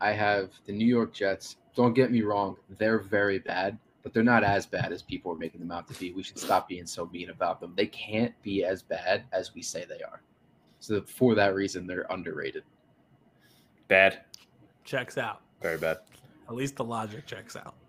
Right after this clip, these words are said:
Speaker 2: Mm-hmm. All right. Well, that was the TikTok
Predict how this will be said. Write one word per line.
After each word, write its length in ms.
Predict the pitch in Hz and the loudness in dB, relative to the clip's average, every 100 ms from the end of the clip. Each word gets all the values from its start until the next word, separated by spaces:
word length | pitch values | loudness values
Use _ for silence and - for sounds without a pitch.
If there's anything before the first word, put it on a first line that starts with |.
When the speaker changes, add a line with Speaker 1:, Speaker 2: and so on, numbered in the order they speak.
| - 87 | -18 -14
Speaker 2:
Mm-hmm. 220 | - - - _ _ _ _ _ - - - - - - | -12 -12 -14 _ _ _ _ _ -20 -20 -18 -18 0 8
All 60 | |
right. 220 | 160 202 110 | 10 10 10
Well, 120 | 117 | 12
that 140 | 151 | 12
was 180 | 165 127 | 12 10
the 100 | 131 | 8
TikTok 680 | - 156 185 - 113 113 | 8 6 6 8 10 10